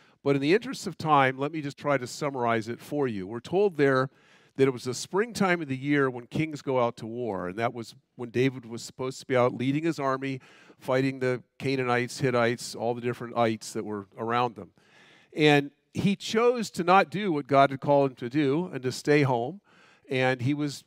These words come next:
idle, and idleness often breeds sin. And he was walking on the roof of his palace, uh, one evening, and he spied a woman bathing in her backyard, because I, I guess that's how you did things then. They didn't have indoor plumbing. And,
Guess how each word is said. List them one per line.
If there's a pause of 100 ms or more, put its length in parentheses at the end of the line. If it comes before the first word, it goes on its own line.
idle,
and
idleness
often (120)
breeds
sin. (560)
And
he
was
walking
on
the
roof
of
his
palace,
uh,
one
evening,
and
he
spied (380)
a
woman
bathing
in
her
backyard,
because
I, (440)
I
guess
that's
how
you
did
things
then.
They
didn't
have
indoor
plumbing. (720)
And,